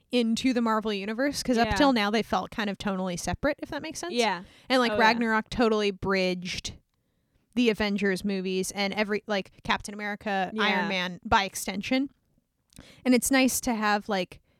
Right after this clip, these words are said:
Speaker 1: you know, given that the Bifrost is the Rainbow Bridge, that Thor showed up and bridged kind of the happy-go-lucky Guardians of the Galaxy
Speaker 2: Yeah.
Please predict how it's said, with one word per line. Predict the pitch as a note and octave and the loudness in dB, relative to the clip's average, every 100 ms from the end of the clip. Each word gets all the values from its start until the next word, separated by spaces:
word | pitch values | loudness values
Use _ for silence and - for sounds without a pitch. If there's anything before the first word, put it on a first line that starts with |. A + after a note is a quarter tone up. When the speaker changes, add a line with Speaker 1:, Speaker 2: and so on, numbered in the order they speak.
| _ _ _ - | _ _ _ 0
Speaker 1:
you | F4+ | 2
know, | B3 A3+ A3 - | 4 2 -2 0
given | C4 A#3+ A#3+ | 0 2 0
that | A3+ - | 0 -2
the | |
Bifrost | G3+ F3+ F#3 - G#3 G#3+ - | 0 2 2 2 0 0 -4
is | G3+ | -10
the | G3+ | -10
Rainbow | F#3+ F#3 F#3+ F#3+ F#3 | -8 -8 -4 -4 0
Bridge, | C4+ D#4+ B3+ - - - | 2 4 2 0 -8 2
that | A#3 | 2
Thor | - D#4 F4+ | 4 4 6
showed | - C#4+ G#3 | 4 4 6
up | F#3 G3+ - - _ | 4 0 -4 -18 _
and | D#4 D#4+ D4+ - | 2 2 0 -2
bridged | B3+ F4 G4 B3+ A3+ A#3 - - - _ _ _ - | 0 2 4 2 0 -2 -6 -6 -14 _ _ _ 2
kind | C4+ | 4
of | B3 | 4
the | A3 | 4
happy-go-lucky | C4 B3+ C4 B3 A3 G#3+ G#3 A3+ | 4 4 4 4 4 2 2 0
Guardians | G3+ G#3 G3+ G3+ G3+ | 2 2 2 2 0
of | G3 | -2
the | |
Galaxy | F#3+ F3+ G3 G3+ - A3+ G3+ G3+ G3 | 0 0 2 -2 -2 0 0 0 -2
Speaker 2:
Yeah. | G3+ G3 A#3+ | -4 -4 -4